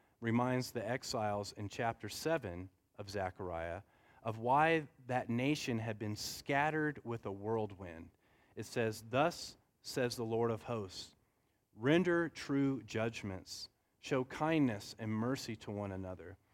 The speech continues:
Do not oppress the widow, the fatherless, the sojourner, or the poor, and let none of you devise evil against another in your heart."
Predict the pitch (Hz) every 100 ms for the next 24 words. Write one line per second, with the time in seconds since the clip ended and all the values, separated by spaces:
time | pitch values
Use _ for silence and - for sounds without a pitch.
0 | _ - _ 120 117 135 160 170 - 151
1 | 139 - 117 117 143 127 104 92 - _
2 | _ - 107 - 123 127 113 98 92 -
3 | - - 104 - 135 131 139 139 139 135
4 | 110 113 104 - 143 131 98 95 - _
5 | _ - 117 110 107 110 120 151 165 147
6 | 127 120 117 113 110 - 135 147 113 101
7 | 110 107 - 104 107 123 110 92 87 _
8 | _ _ - 101 98 92 110 101 87